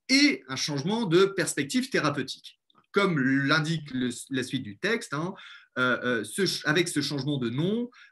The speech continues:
euh, euh, est, euh, associée aussi toute une nouvelle panoplie d'interventions, comme la thérapie par le travail, le placement familial, et cetera.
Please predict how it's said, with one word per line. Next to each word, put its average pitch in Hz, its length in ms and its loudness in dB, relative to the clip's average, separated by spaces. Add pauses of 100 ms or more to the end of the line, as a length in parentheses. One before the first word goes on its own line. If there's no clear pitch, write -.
euh, 127 240 0
euh, 110 680 -2
est, 151 460 8
euh, 120 380 0
associée 131 400 -4
aussi 214 380 -4
toute - 320 -2 (140)
une 175 160 2
nouvelle 170 340 2
panoplie 175 420 0
d'interventions, 131 760 -6
comme 143 200 0
la 131 100 2
thérapie 131 360 -2
par 117 140 -4
le 104 100 -8
travail, 131 640 -2 (320)
le 175 260 4
placement 143 400 -2
familial, 131 1000 -2
et 151 100 -2
cetera. - 420 -8